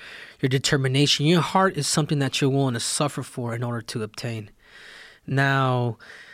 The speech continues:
the next one is ability. You know, ability is, is a gift that you have since, since, you know, it's a coordination. It's, it's something that you've repped over time where you become a master at it.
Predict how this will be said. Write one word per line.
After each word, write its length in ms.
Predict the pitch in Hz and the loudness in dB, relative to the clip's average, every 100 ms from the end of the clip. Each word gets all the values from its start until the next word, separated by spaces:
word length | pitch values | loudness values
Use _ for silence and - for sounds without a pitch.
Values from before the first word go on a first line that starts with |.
| - - | -18 -2
the 80 | 139 | 2
next 320 | 175 202 - | 4 2 4
one 160 | 185 180 | 2 4
is 340 | 156 147 131 - | 4 4 2 -2
ability. 580 | 139 120 151 135 107 - - - - | 0 2 2 2 -2 -14 -20 -20 -10
You 120 | 131 | -4
know, 240 | 131 131 | -2 0
ability 580 | 131 127 156 180 185 180 | 0 4 4 6 6 4
is, 320 | 151 - - - | 4 2 -2 -2
is 160 | 147 139 | 0 0
a 80 | |
gift 320 | 123 127 165 - | 0 0 0 0
that 240 | 135 - | -2 0
you 100 | 147 | 0
have 240 | 135 139 | 2 0
since, 240 | - 127 - | 0 -4 -2
since, 720 | - - - 123 123 - - | -2 -2 -4 -4 -2 -2 0
you 80 | 143 | 0
know, 180 | 135 131 | 2 0
it's 260 | 127 127 | 0 -2
a 60 | 143 | -2
coordination. 1000 | - - 156 127 131 135 - 131 120 117 | -2 2 2 4 2 2 0 0 -4 -6
It's, 460 | 135 123 - - - | -6 -6 -4 -6 -4
it's 180 | 131 | -2
something 240 | - 160 160 | 0 2 2
that 240 | 139 - | 0 0
you've 120 | 131 | -4
repped 420 | 117 117 143 143 147 | -4 0 0 2 0
over 180 | 135 | 0
time 240 | 127 - 147 | -2 -2 -2
where 100 | 123 | -2
you 60 | |
become 320 | 117 120 139 120 | -4 -4 -4 -4
a 60 | |
master 600 | 110 123 135 123 - 117 | -4 -2 0 0 -4 -6
at 200 | 120 - | -10 -12
it. 120 | - | -16